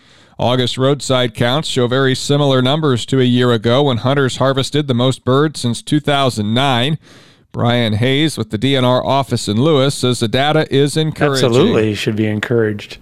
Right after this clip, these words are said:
Speaker 2: You know, results of Iowa's twenty twenty-two pheasant population survey are in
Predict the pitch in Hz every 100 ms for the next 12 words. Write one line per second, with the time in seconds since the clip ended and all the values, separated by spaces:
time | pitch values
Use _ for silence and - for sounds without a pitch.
0 | - - - 127 117 113 117 135 131 -
1 | 127 127 127 123 110 - - 135 131 123
2 | 139 131 120 135 135 127 - - 131 131
3 | 120 131 - 123 123 - 117 - 143 147
4 | 117 113 117 117 117 127 143 170